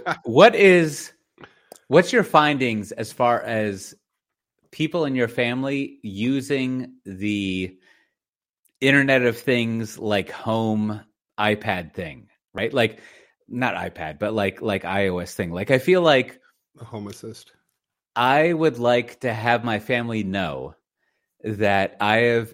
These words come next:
Speaker 2: installed these lights that they can control from their phone. But their answer is always like, "I don't know what the fuck you're talking about. Go away."
Speaker 1: <laughs>
Speaker 2: So, so, like,
Speaker 1: Or,
Speaker 2: is it
Speaker 1: "I'm just a baby and I don't have a phone."
Speaker 2: Well, well,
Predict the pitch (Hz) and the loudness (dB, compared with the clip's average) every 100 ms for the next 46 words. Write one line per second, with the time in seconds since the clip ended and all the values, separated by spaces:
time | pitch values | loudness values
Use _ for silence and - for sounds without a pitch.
0 | - 110 107 139 120 113 107 85 92 110 | -6 -6 -2 2 2 2 -2 -4 -2 0
1 | 76 64 - - - _ _ _ _ _ | -2 -6 -16 -20 -20 _ _ _ _ _
2 | 104 87 104 110 98 - 90 - 101 92 | -8 -2 -4 -2 -8 -8 -12 -6 -6 -6
3 | - 90 76 - 104 85 67 62 - _ | -8 -10 -10 -6 -4 -4 -8 -14 -20 _
4 | _ _ _ _ _ 98 110 110 143 156 | _ _ _ _ _ -4 -2 2 4 4
5 | 143 135 131 113 107 104 107 101 98 98 | 2 0 0 2 2 0 2 0 -4 -4
6 | 85 78 - - 98 95 95 92 90 87 | -4 -6 -12 -6 -4 -2 -4 -6 -8 -10
7 | 95 85 80 - 76 - 67 - - 65 | -10 -8 -10 -10 -12 -12 -18 -12 -12 -12
8 | - _ _ - - 78 73 65 62 - | -16 _ _ -20 -14 -10 -10 -10 -12 -14
9 | _ _ - - - 453 _ _ - - | _ _ -18 -18 -16 -18 _ _ -6 2
10 | 143 120 - 156 147 139 120 117 - _ | 4 2 4 6 8 8 6 2 -16 _
11 | - 151 139 143 156 131 156 131 120 123 | -2 4 4 6 4 2 -2 -2 0 0
12 | 123 107 104 101 110 - 107 107 92 98 | 0 -4 -4 -6 -8 -6 -8 -8 -12 -12
13 | 90 98 _ _ _ _ - _ - 131 | -14 -18 _ _ _ _ -20 _ 2 4
14 | 120 - _ - 139 110 - - 110 117 | 4 0 _ -2 -2 -2 -6 -2 0 4
15 | 107 | 4